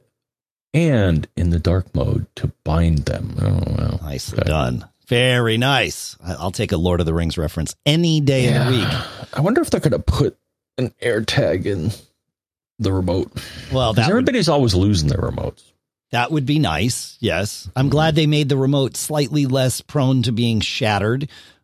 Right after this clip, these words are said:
Speaker 2: uh, the new one. But this power button thing, I, like, listener Dave is right. Like, there's no question
Speaker 1: Mm-hmm.
Speaker 2: about this. However, there are,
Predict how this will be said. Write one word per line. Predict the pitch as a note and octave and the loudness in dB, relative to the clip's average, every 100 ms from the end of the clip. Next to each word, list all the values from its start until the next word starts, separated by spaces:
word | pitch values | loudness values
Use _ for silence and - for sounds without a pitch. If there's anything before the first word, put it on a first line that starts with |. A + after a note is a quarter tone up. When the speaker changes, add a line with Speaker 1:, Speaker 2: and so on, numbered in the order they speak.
| _ | _
Speaker 2:
uh, | G2+ F2 E2+ F2+ | -2 0 0 0
the | E2 B2 | -2 0
new | A2+ A#2+ | 0 2
one. | G2+ A2+ A2+ | 0 0 0
But | D#3+ F3 - _ _ D3+ | 0 0 -4 _ _ 0
this | F3 - | 0 0
power | F#3+ B3+ C#4 | -2 0 2
button | F#3 C#3 C#3+ | 2 2 2
thing, | E3 E3 C#3 B2 - _ _ - | 2 2 2 -2 -8 _ _ -2
I, | G3 G3+ F#3 E3+ | 0 0 -2 -2
like, | F3+ F3+ D3+ - F#3+ - _ F3+ - - - - - - _ _ | 0 0 0 -6 -20 -20 _ -20 -18 -20 -18 -18 -20 -20 _ _
listener | F3+ F#3 F3+ F#3+ | 0 0 2 2
Dave | F3 F#3+ | 4 2
is | G2+ G#2+ | 0 0
right. | C3+ E3 - _ - | 0 0 -2 _ -4
Like, | A2+ - | -4 -2
there's | E3 G#3+ | -2 0
no | G#3 | -2
question | - F#3+ A3+ | 0 0 2
Speaker 1:
Mm-hmm. | A3 | 0
Speaker 2:
about | - E2+ | 0 -2
this. | - C#2+ - - - - | -2 -6 -8 -16 -20 -10
However, | - G3+ G#3+ G3+ C#3 F2+ E2+ - - - B2 | -2 2 2 2 2 0 -4 -8 -16 -10 0
there | D#3 F#3+ - | 2 2 0
are, | F3 G3+ A3 G#3+ E3+ | 2 4 2 2 -2